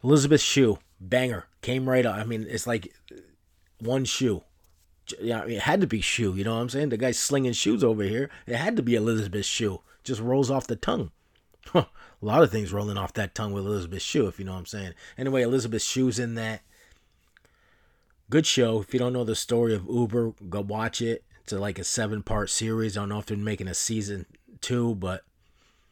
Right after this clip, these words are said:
interesting shit, interesting shit. Good, good show, too. Good show. Good show. I recommend it. I like good acting, nice story. You know, always learning something.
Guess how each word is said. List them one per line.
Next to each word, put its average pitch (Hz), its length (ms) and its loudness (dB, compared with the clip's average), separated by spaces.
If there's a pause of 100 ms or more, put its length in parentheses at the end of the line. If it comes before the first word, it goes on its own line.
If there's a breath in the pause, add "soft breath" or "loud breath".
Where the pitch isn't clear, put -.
(800)
interesting 127 480 0
shit, - 320 0
interesting 110 480 -6
shit. 95 260 -4
Good, 139 320 2
good 139 160 2
show, 165 200 2
too. 143 200 -2
Good 117 200 -6
show. - 200 -8 (200)
Good 113 120 -6
show. - 220 -10 (800)
I 113 120 -2
recommend 123 520 2
it. 78 120 -12
I 120 80 -2
like 127 260 0
good 123 180 2
acting, 117 720 -2
nice 110 240 -6
story. 110 640 0 (540)
You 120 80 -6
know, 113 100 -2
always 127 260 4
learning 117 380 -2
something. 113 560 -4